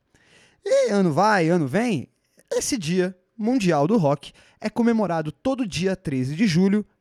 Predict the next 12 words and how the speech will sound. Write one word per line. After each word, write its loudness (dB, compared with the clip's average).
só -2
no -2
Brasil. -2
<laughs> -2
É, -6
o -4
Dia -4
Mundial 0
do 2
Rock -4
é -2
nacional. -2